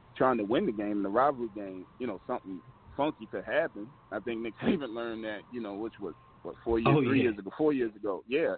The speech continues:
Speaker 1: in the, um,
Speaker 2: Oh,
Speaker 1: the
Speaker 2: yeah.
Speaker 1: kick. Um, so I think, yeah, I, I don't think, I don't have any problem with Bama. I mean, I, Mac Jones has looked, he's looked, I mean, albeit against Arkansas, but he's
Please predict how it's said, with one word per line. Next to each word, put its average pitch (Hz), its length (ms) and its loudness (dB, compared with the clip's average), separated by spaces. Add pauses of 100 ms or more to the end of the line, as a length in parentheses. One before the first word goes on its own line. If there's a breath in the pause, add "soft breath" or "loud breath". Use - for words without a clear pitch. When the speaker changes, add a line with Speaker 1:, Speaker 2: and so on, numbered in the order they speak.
Speaker 1:
in 104 100 -4
the, 101 140 -4
um, 82 220 -8 (180)
Speaker 2:
Oh, 127 120 0
Speaker 1:
the 113 80 4
Speaker 2:
yeah. 98 160 -2
Speaker 1:
kick. 143 160 2 (240)
Um, 92 280 -4 (800 soft breath)
so 120 340 2
I 135 100 -4 (100)
think, 175 220 -12
yeah, 143 120 -8 (240)
I, 127 60 -6
I 156 40 -4
don't 180 180 -10
think, 131 180 -14 (280)
I 120 100 -2
don't 139 100 -4
have 113 180 -4
any 117 140 -10
problem 117 340 -8
with 101 140 -14
Bama. 113 400 -10 (160)
I 107 40 -8
mean, 110 220 -8
I, 110 80 -2 (100)
Mac 156 280 0
Jones 147 320 -2
has 110 160 -10
looked, 113 200 -4 (300)
he's 339 180 6
looked, 349 200 -2
I 156 100 2
mean, 151 180 0
albeit 135 480 0
against 117 280 -8
Arkansas, 104 640 -2
but 123 80 -4
he's 254 160 -4